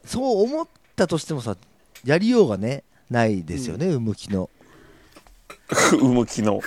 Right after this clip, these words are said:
Speaker 1: うん。
Speaker 2: <laughs> もう、
Speaker 1: だ-、俺がさ、
Speaker 2: 今のが
Speaker 1: うむきになりたいと
Speaker 2: 面白いもん。
Speaker 1: 思っててもさ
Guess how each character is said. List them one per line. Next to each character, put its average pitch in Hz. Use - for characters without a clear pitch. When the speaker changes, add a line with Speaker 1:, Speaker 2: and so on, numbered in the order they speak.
Speaker 1:
う 113
ん。 123
Speaker 2:
<laughs> -
も 110
う、 -
Speaker 1:
だ-、 131
俺 180
が 269
さ、 -
Speaker 2:
今 262
の 151
が -
Speaker 1:
う 226
む 143
き -
に -
な -
り -
た 135
い -
と -
Speaker 2:
面 156
白 131
い 110
も 104
ん。 -
Speaker 1:
思 180
っ 107
て 170
て 131
も 120
さ 104